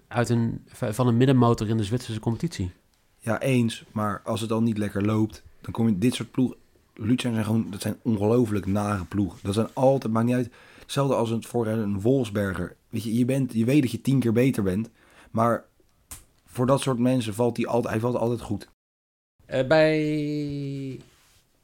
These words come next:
Speaker 1: Luzern, best wel grappig, daar zit een cultheld. Laatste keer dat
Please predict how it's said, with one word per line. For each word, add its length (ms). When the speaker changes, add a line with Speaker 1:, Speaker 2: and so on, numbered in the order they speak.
Speaker 1:
Luzern, 640
best 180
wel 100
grappig, 580
daar 380
zit 120
een 140
cultheld. 480
Laatste 360
keer 180
dat 380